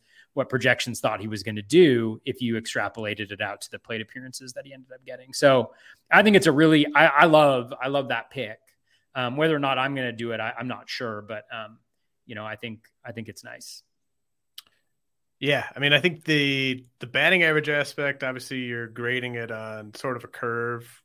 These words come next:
Speaker 2: where you're, you know, the batting average you get from J T R or the batting average you hope to get from him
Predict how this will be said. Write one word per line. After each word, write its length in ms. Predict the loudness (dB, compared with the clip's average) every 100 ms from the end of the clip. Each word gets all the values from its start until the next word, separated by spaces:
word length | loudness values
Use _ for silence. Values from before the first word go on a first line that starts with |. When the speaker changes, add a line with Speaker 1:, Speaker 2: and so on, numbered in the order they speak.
| _
Speaker 2:
where 240 | -10 -8 -8
you're, 640 | -8 -8 -8 -8 -10 -14 _ _ _ _ _ _ _ _ _ _ -14
you 80 | -12
know, 80 | -6
the 80 | 6
batting 280 | 8 8
average 200 | 6 2
you 60 | -2
get 140 | -4
from 160 | -4 -4
J 160 | -2 -2
T 180 | -4 -4
R 520 | -2 0 -2 -4 -8 _ _ _ _ _ _ _ _ _ _ -6
or 140 | -4
the 60 | 2
batting 220 | 2 2
average 160 | -2
you 80 | -4
hope 260 | -4 -4 -6
to 60 |
get 220 | -8 -8 -10
from 160 | -14
him 280 | -14 -16